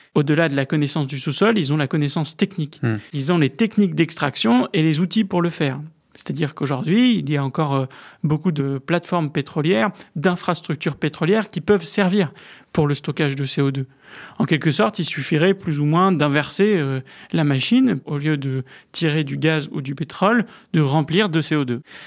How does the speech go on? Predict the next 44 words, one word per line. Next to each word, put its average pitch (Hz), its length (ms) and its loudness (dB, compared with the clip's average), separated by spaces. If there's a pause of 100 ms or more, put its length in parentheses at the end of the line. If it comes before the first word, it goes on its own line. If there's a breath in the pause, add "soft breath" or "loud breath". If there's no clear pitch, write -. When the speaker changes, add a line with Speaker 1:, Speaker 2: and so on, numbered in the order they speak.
(240 loud breath)
Speaker 1:
Et - 80 2
puis, 226 320 4
il 147 200 -2
y 151 60 2
a 185 80 4
ce 190 80 -2
qu'on 151 140 -2
appelle 185 400 2
les 143 160 2
nappes 170 280 0
pétrolières 165 540 0
déplétées, 160 640 -2
Speaker 2:
Mhm. 123 220 2
Speaker 1:
c'est-à-dire, 151 560 -2
euh, 135 220 -2
des 135 260 -2
espaces 165 320 0
géologiques 139 640 0
où 147 100 -2
il 131 60 -4
y 143 80 2
avait 139 160 0
du 139 100 -6
pétrole 175 540 0 (260 loud breath)
ou 156 60 0
du 139 140 -6
gaz 156 340 2 (320 loud breath)
qui - 100 -2
ont 147 120 2
été 143 200 0
vidés 170 380 2
par 143 260 -4
l'extraction 196 640 0
et 151 140 0
qui 151 240 -4
aujourd'hui 147 380 0
peuvent 156 180 -2
servir 147 400 0 (240 loud breath)
pour - 140 -10
stocker 196 360 0
du 175 120 -4
C 175 120 -2
O 143 100 -2
deux. 135 120 -8